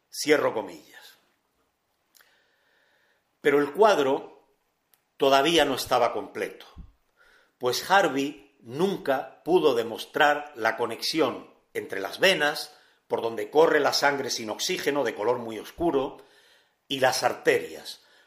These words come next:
por donde corre la sangre oxigenada, de color escarlata tras su paso por los pulmones. Habría que esperar hasta mil seiscientos sesenta y uno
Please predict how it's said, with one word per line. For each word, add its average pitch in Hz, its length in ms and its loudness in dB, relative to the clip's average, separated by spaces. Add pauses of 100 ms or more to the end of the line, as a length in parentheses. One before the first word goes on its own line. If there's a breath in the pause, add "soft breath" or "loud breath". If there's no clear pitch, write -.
por 113 140 -4
donde 104 240 -6
corre 139 260 2
la 117 120 -2
sangre 131 300 -2
oxigenada, 123 800 -2 (220 loud breath)
de - 180 -8
color 139 320 2
escarlata 143 880 0
tras - 200 -2
su - 240 -12
paso 127 340 0
por 120 160 -6
los 110 160 -10
pulmones. - 680 -14 (1400 soft breath)
Habría 208 440 4
que 165 180 4
esperar 151 540 2
hasta 131 300 0
mil 165 280 -6
seiscientos 131 680 -6
sesenta 110 420 -6
y 143 80 -4
uno 139 460 -6